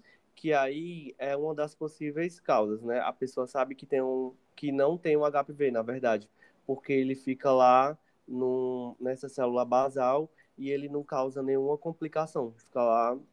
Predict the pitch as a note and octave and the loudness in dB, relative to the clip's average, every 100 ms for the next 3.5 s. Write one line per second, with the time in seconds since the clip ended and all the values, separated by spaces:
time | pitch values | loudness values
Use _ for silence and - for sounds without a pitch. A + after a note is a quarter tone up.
0 | _ C#3+ D3 D#3 E3+ F#3 F#3 F3+ E3+ E3+ | _ 2 4 4 0 -2 -4 -4 -10 -10
1 | - F#3 - G3 D#3 C3 B2 A#2+ C#3+ C3+ | -4 -4 -2 -4 -2 0 0 0 0 2
2 | A2+ - A#2+ A#2+ A#2+ - B2 - B2 A#2+ | 2 0 -2 -2 -4 -8 -8 -4 -2 0
3 | B2+ D3 C3+ A2 | 2 4 4 2